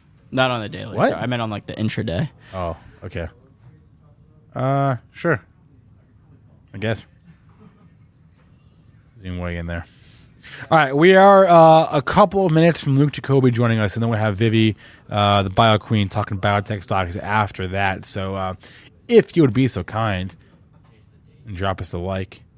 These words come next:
Speaker 2: I'd appreciate that.
Speaker 1: Yeah, Luke's not coming on until we get, uh, how many likes did he say? A hundred?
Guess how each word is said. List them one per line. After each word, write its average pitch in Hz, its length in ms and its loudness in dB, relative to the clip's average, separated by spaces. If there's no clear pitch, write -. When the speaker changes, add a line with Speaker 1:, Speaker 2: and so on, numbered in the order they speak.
Speaker 2:
I'd - 80 -14
appreciate 90 480 -10
that. 92 260 -8
Speaker 1:
Yeah, 127 160 4
Luke's 151 320 4
not 208 200 4
coming 165 200 4
on 143 200 6
until 127 160 -2
we 123 180 0
get, 117 480 0
uh, 104 300 2
how 127 120 -2
many 135 120 -2
likes 147 200 -4
did 143 100 -6
he 147 100 -2
say? 160 280 -2
A - 60 -2
hundred? 135 420 -2